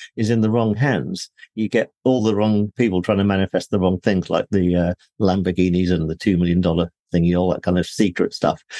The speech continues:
It's not about that level of manifestation. That's why some of the secrets have been kept safe. Solar plexus, I think, is to do with bilocation, and root is to do with, um, levitation. And I have had one full body levitation once.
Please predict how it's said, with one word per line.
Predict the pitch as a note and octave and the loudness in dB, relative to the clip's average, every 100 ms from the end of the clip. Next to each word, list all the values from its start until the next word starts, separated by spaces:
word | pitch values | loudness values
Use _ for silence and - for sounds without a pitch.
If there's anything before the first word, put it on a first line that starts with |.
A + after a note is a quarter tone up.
| - | -10
It's | - A#2 | -6 -2
not | A#2+ A2+ | 0 0
about | G2+ G#2+ - | 0 -2 0
that | F2+ F#2 | -2 0
level | F#2+ F2+ | 0 2
of | F2+ | 2
manifestation. | F2 E2+ G2 F2+ G#2 G2 G#2+ | 0 0 -2 0 -2 0 0
That's | G2 | 0
why | A2 | 0
some | G2+ - G2+ | -2 0 0
of | |
the | F#2 | 0
secrets | - F#2+ F2+ F2 | -2 -2 0 0
have | |
been | E2+ F2 | 0 0
kept | F2+ | -2
safe. | - A#2 - - - - - | -2 -2 -2 -10 -16 -16 -8
Solar | - C#3+ B2 | -2 0 0
plexus, | C#3+ - F3+ D#3+ | -2 -2 -2 -2
I | - | -2
think, | A#2 B2+ - | -2 -2 -2
is | A2+ - | -4 -2
to | G#2+ | -2
do | A2+ A2 | 0 2
with | G#2+ G2+ - | 2 0 0
bilocation, | G#2+ G2+ - A2+ - C#3+ C#3 _ | 0 0 0 -2 0 -2 -2 _
and | - G#2+ | -2 0
root | G#2 A#2 - | 2 0 0
is | G#2+ | -6
to | - G2 | -6 -2
do | G#2 G2+ | 0 2
with, | G2 G2 F#2 | 2 0 0
um, | G#2 G2 G2 | 0 2 2
levitation. | G#2 F2+ A#2+ A#2+ - - _ _ _ _ _ _ - | 0 0 0 -2 -4 -14 _ _ _ _ _ _ -4
And | G#2+ | 0
I | G#2+ | 0
have | A2 B2+ | 0 -2
had | G2+ B2 G2+ F#2 F2 | -2 0 0 0 -2
one | A2+ G2+ G2 | 0 0 -2
full | - B2+ A2 G#2 | -2 0 0 -2
body | F2 G#2+ G2+ | -2 -2 0
levitation | F2+ E2+ - F2 - E2+ | 0 -2 -2 -4 -2 0
once. | D#2+ D#2+ - | 0 -2 -10